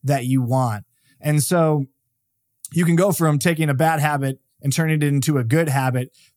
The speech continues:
merely by visualizing the new identity, the new habit that you wanna be cultivating. And this is essentially practice for your brain to start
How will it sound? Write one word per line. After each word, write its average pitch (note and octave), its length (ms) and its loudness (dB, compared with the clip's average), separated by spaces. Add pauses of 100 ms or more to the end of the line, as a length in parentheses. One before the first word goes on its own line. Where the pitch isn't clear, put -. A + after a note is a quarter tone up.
(120)
merely G3+ 400 4
by C#3+ 220 0
visualizing B2 1040 -2
the D3 80 -6
new D3+ 240 0
identity, C3 720 0 (240)
the C#3 120 2
new D3+ 200 2
habit B2+ 420 -2
that A#2+ 120 -2
you B2 100 -2
wanna B2 160 0
be A2 100 -6
cultivating. E3+ 840 -2 (500)
And D#3 380 2
this F#3 160 0
is F3+ 100 0
essentially E3 400 0
practice B2+ 920 -4
for E3 300 0
your D3+ 140 2
brain C3 600 0 (180)
to D#3 120 0
start C#3 380 0